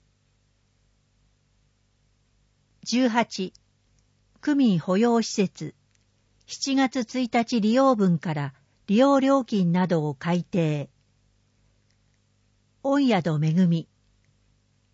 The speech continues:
近年の人件費や物価の上昇等に伴い、七月一日利用分、専用はがき申し込み分と空室申し込みの電話予約分から利用料金を改定します。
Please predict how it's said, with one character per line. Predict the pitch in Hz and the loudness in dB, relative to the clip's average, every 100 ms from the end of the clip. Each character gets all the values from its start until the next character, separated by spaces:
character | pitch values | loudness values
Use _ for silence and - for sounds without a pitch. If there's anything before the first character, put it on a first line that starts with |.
| _ | _
近 | - 302 294 | -4 -2 2
年 | 240 180 | 2 2
の | 160 160 | 0 -2
人 | 220 240 | 0 0
件 | 214 233 226 | 0 0 0
費 | - 196 | -2 -4
や | 151 | -2
物 | 165 160 | -4 -6
価 | - 247 | -2 0
の | 240 | 0
上 | 208 233 | 2 0
昇 | 226 240 233 | 0 -2 -2
等 | 254 240 | 0 0
に | 185 156 | 0 -4
伴 | 160 165 175 175 | -4 -2 -2 -2
い、 | 143 135 _ _ _ _ | -4 -8 _ _ _ _
七 | - - 262 | -18 -8 -2
月 | 262 247 240 | 0 -2 -8
一 | - 254 226 | -4 -4 -2
日 | 247 247 208 | -2 0 0
利 | 220 | 2
用 | 254 220 | 4 2
分、 | 160 147 139 - _ _ _ _ _ | 0 -2 -4 -8 _ _ _ _ _
専 | - 254 262 | -4 0 0
用 | 254 247 | 2 0
は | 233 | 0
が | 247 226 | -2 -2
き | 190 | -2
申 | 170 196 | 0 -2
し | - | -2
込 | 202 | -2
み | 196 196 | -2 0
分 | 180 156 | -2 -4
と | - 151 139 _ _ _ - | -4 -10 -10 _ _ _ -6
空 | 262 277 | -2 -2
室 | - - | -4 -4
申 | 240 240 240 | 0 0 0
し | |
込 | - 233 | -2 0
み | 226 | 2
の | 226 | 2
電 | 202 233 226 | 2 2 2
話 | 233 | 2
予 | 190 | 2
約 | 208 226 247 | 0 0 -2
分 | 180 151 139 - _ _ _ _ | -2 -2 -4 -10 _ _ _ _
か | 196 | -8
ら | 180 156 _ _ _ | -6 -8 _ _ _
利 | 208 | 0
用 | 247 277 | 2 2
料 | 269 277 247 | 2 0 -2
金 | 220 196 160 | 0 0 0
を | |
改 | 147 196 196 | -2 -2 0
定 | 202 190 | 0 -2
し | - | -2
ま | 170 160 | -6 -6
す。 | - | -8